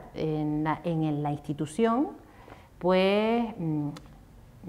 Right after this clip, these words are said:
no es tras-, no hay transparencia, no se facilita la información que se solicita. Eh, en el caso nuestro, por ejemplo, en Candelaria hemos tenido que reclamar ante el diputado del Común ya hasta en tres ocasiones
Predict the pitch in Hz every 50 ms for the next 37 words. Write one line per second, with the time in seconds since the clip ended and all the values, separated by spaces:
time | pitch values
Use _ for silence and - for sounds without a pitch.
0 | - - - 170 175 185 180 160 - - 175 147 - - 175 175 185 185 180 175
1 | 175 165 143 - - 156 156 185 208 233 233 - - 262 262 247 190 170 165 175
2 | 165 - 160 156 - - 156 147 175 180 - 180 160 160 147 143 143 143 - 147
3 | 143 143 147 143 - 156 156 156 151 143 - 147 - - 147 143 - 147 - -
4 | 220 220 220 - 220 226 240 233 - - - - - - - - - - - -
5 | - - 180 175 170 170 170 165 156 156 - 170 160 - 185 175 170 165 160 -
6 | - 175 170 170 165 170 170 165 147 165 165 156 165 156 156 160 156 156 156 170
7 | 165 165 175 165 160 160 160 165 165 160 - 160 160 165 160 160 160 165 156 156
8 | 160 156 165 156 151 165 165 165 170 165 160 160 160 160 160 156 160 165 170 -
9 | - 160 165 165 165 165 - 165 160 165 170 170 175 170 165 160 170 165 170 165
10 | - - 160 156 156 151 165 170 170 175 165 - 147 143 - - 175 175 180 175
11 | 165 160